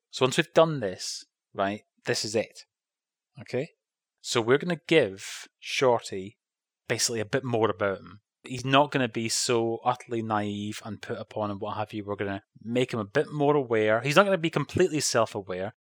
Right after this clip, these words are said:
but he's gonna have a bit more wherewithal, and he's gonna eventually sort of work out what's going on around him and what have you. Going to swap Shorty with Granville. There. Done.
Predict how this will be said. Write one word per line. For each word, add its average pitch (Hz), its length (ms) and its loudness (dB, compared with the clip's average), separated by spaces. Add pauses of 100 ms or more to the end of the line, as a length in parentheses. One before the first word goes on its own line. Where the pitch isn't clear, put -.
but 123 80 -2
he's 110 80 -2
gonna 110 180 0
have 113 140 -2
a 107 40 -4
bit - 180 -6
more 139 180 0
wherewithal, 110 680 0 (280)
and 107 180 0
he's 104 200 -6 (160)
gonna 123 240 4
eventually 107 500 0
sort 104 240 -4
of 98 60 -16
work 101 240 -2
out 98 120 -6
what's 110 240 -4
going 117 160 -2
on 107 140 -2
around 98 320 -4
him 95 220 -6
and 95 160 -12
what - 220 -14
have - 140 -12
you. - 100 -16 (300)
Going 117 180 2
to - 120 -4
swap 120 360 2
Shorty 104 680 0 (180)
with - 240 -14
Granville. 95 680 2 (640)
There. 98 300 6 (200)
Done. 98 320 4